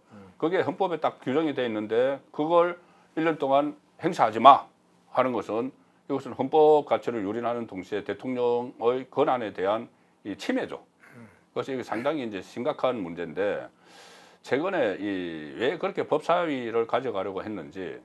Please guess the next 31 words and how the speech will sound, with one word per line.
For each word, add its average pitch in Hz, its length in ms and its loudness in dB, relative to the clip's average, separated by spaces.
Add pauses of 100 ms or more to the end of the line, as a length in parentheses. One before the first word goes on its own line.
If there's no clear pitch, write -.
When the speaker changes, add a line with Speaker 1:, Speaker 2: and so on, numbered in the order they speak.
(360)
Speaker 2:
제가, 110 360 0 (240)
저도 127 220 -4
이제 98 120 -6
몇 95 140 -6
차례 104 160 -6
말씀을 87 360 -8
드렸는데 92 440 -8
다 98 240 -2
뭐 92 140 -6
이유는 101 360 -4
있죠. 76 400 -8 (160)
뭐 85 160 -12
Speaker 1:
음. 78 40 -10
Speaker 2:
모든 98 260 0
법안을 90 500 -2
거기서 92 540 -4 (400)
이 73 480 -14
민주당이 107 420 -4
유리한 98 300 0
법안은 95 340 -4
다 85 300 -4
그냥 92 260 -6 (320)
통과시키고 101 680 -6 (420)
민주당의 104 380 -4
불리한 101 420 0 (100)
법안은 95 320 0
거기다 90 220 -6
계류시키고 90 720 -4 (480)
또 82 540 -4
검찰과 110 680 0
법원을 107 560 -2